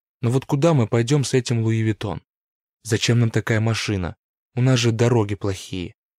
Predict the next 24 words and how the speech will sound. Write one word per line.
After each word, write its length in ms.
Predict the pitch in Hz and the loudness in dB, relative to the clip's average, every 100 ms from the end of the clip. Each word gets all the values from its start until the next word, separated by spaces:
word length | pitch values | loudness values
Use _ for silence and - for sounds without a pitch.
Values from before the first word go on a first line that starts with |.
| _ _ | _ _
Или: 340 | 123 113 107 - _ _ _ _ - | -2 2 0 -2 _ _ _ _ -6
«Ну 120 | 113 | -6
куда 320 | - 110 123 | -2 2 2
ты 120 | 120 | 4
это 160 | 117 113 | 2 4
наденешь?» 600 | 110 107 101 87 87 - _ _ _ _ _ _ _ | 2 2 0 -4 -6 -12 _ _ _ _ _ _ _
Да, 340 | 117 104 90 _ _ _ - | -4 -2 -2 _ _ _ -4
наш 380 | 131 160 - | 2 2 0
мозг 480 | 117 131 156 - - _ | 0 2 0 -2 -12 _
иногда 420 | 117 117 120 151 | 0 2 2 0
похож 420 | 147 131 - 139 | 0 -2 -2 -2
на 100 | 123 | 0
ворчливую 600 | 117 123 - 139 139 131 123 | 0 -2 -2 -2 0 0 -2
старушку 580 | - 123 139 147 - | 0 2 2 0 -4
с 100 | 127 | -6
манией 360 | 120 120 120 117 | -2 0 0 -2
контроля. 640 | - 117 110 - - 123 - _ _ _ _ _ _ _ | -2 -2 -2 -6 -6 -8 -16 _ _ _ _ _ _ _
И 80 | - | -6
все 260 | - - 113 | -4 2 2
эти 160 | - | 2
внутренние 520 | 107 110 104 107 101 95 | 0 0 0 0 2 2
вопросы — 640 | 95 - 127 139 - - _ _ _ _ | 0 0 0 0 -6 -12 _ _ _ _
оправдание 760 | - - 113 110 123 131 120 107 | -8 -2 -2 0 0 2 2 0
страха 600 | - - 131 117 113 107 | -4 0 0 0 -4 -6